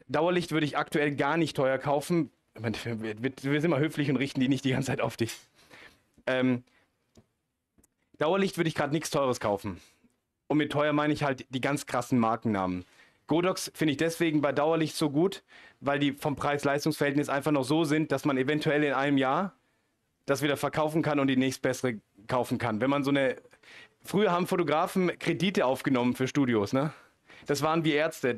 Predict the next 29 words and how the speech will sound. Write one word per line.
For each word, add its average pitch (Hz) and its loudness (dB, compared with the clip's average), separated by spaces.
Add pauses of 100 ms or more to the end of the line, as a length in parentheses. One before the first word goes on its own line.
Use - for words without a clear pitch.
Man 131 2
hat 139 -2
so 147 -2
eine, 131 2 (260)
seine 143 0
Praxisausrüstung 165 -2
<laughs> - 0
gekauft 156 -2
mit 139 0
einem 135 0
Kredit. 160 -2 (280)
Und 143 0
so 147 0
haben 170 2
auch 151 0
Fotografen 156 0
ihr 143 2
Studio 180 0
ausgestattet 139 0
mit 151 0
dem 143 -2
Kredit 143 -2
und 143 2
mussten 147 0
dann 135 2
zehn, 156 0
fünfzehn 156 0
Jahre 139 2
arbeiten, 135 0